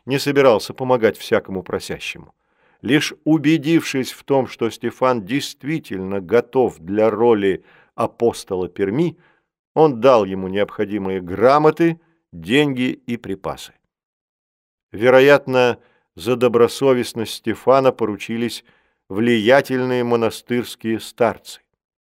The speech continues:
Коломенский епископ Герасим поставил Стефана в сан священника, а наречённый митрополит Митяй снабдил его всем необходимым для освящения церквей.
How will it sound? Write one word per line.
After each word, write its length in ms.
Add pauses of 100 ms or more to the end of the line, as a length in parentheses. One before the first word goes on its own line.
(1120)
Коломенский 680
епископ 560
Герасим 600 (460)
поставил 540
Стефана 480
в 60
сан 220
священника, 920 (920)
а 100
наречённый 600
митрополит 640
Митяй 640 (240)
снабдил 600
его 280
всем 360
необходимым 920
для 260
освящения 1040
церквей. 640